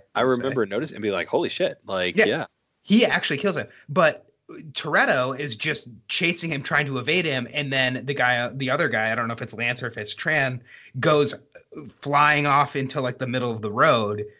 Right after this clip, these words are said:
Speaker 2: and crashes his motorcycle, but it's, you know, it's,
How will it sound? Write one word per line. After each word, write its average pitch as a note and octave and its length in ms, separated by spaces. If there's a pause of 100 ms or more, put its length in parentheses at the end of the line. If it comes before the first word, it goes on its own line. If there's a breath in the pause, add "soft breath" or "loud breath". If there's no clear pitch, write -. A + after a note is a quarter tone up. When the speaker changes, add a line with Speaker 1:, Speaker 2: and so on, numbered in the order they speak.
(140)
Speaker 2:
and C#3 160
crashes C#3 460
his B2 120
motorcycle, C#3 520
but B2 140
it's, - 360
you D3+ 140
know, A#2 80
it's, A#2 240